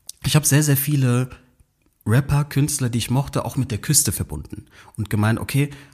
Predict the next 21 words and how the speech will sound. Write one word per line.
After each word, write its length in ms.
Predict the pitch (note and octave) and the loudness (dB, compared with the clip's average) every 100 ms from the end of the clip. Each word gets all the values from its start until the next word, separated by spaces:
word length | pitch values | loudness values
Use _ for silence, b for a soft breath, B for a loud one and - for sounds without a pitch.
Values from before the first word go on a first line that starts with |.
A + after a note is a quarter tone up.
| B _ | B _
das 140 | G2 A#2 | -6 0
ist 100 | C3+ | 2
ein 60 | |
New 60 | A2+ | 2
Yorker 360 | A2 C#3 D#3+ | 2 0 -2
Rapper 420 | D3+ D#3 D#3+ D#3 D#3 B B | -4 -4 -4 -6 -8 B B
und 360 | A#2 A2 G#2+ A2 | -4 -4 -4 -6
der 80 | |
fühlt 240 | G2 E3 E3 | 0 2 2
sich 140 | B2+ | 0
auch 80 | G2 | 2
in 60 | A#2 | 4
New 60 | G#2+ | 4
York 360 | A2 A#2 A2 - | 4 2 0 -2
an 340 | B2 F3+ C4 b b b b b _ _ | 2 2 -2 b b b b b _ _
und, 640 | F#2+ G#2 G#2 A2 G#2+ G#2 - | -10 -8 -4 -2 -2 -4 -6
ähm, 420 | A2 G#2+ G#2 G#2 - | -2 0 0 -2 -4
das, 240 | G#2+ - - _ _ - | -4 -6 -12 _ _ -4
ja, 240 | A2+ E3+ | 2 4
ist 140 | E3+ D#3+ | 4 4
irgendwie, 580 | E3+ E3 E3 E3 E3 | 2 4 2 2 -2